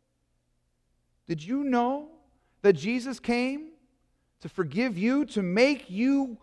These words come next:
holy? Well, if you didn't, you do now, for I've just announced it to you.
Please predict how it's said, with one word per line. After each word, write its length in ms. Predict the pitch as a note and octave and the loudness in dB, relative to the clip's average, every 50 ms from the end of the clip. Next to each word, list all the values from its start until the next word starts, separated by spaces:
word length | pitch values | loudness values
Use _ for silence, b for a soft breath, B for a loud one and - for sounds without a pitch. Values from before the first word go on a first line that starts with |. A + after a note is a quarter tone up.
| - _ | -20 _
holy? 640 | _ - - - A#3+ B3 C4 C4+ C#4 D4+ D#4 D#4 D#4 - - - _ _ _ _ _ _ _ _ _ _ _ _ _ _ _ _ _ _ _ _ _ _ _ _ _ _ _ _ _ _ _ _ - | _ -10 0 4 4 6 6 4 -4 -8 -10 -12 -14 -18 -20 -20 _ _ _ _ _ _ _ _ _ _ _ _ _ _ _ _ _ _ _ _ _ _ _ _ _ _ _ _ _ _ _ _ -6
Well, 120 | - G3 | -4 -4
if 120 | F#3 - F#3 | -4 -4 -8
you 60 | F3+ | -10
didn't, 480 | D#3+ G3+ C4+ D#4+ A#3 C3 B2 G3+ - - - _ _ _ _ _ _ _ _ _ _ _ _ _ _ _ _ _ _ _ _ _ _ _ - | -8 -6 -6 -6 -6 -6 -8 -10 -12 -18 -20 _ _ _ _ _ _ _ _ _ _ _ _ _ _ _ _ _ _ _ _ _ _ _ -6
you 80 | D3 D3 | -6 -6
do 240 | B2+ G3 A#3 A#3 | -4 -4 -4 -2
now, 580 | G#3 G3+ G#3 A#3+ C#4+ D4 A#3+ F#3 G3+ A#3 B3 C4 _ _ _ _ _ _ _ _ _ _ _ _ _ _ _ _ _ _ _ _ _ _ _ _ _ _ _ | -2 -2 -2 -2 -2 -4 -6 -6 -8 -10 -14 -18 _ _ _ _ _ _ _ _ _ _ _ _ _ _ _ _ _ _ _ _ _ _ _ _ _ _ _
for 100 | - F#3+ | -6 -6
I've 120 | G3+ F#3 | -6 -6
just 240 | - A#3+ C4 - - | -6 -12 -12 -12 -10
announced 420 | C4 B3+ B3 A3+ G#3 F3 - - | -8 -4 -4 -4 -4 -4 -6 -10
it 80 | A2+ - | -16 -18
to 100 | - - | -18 -20
you. 180 | G2 F#2 F2 | -20 -20 -20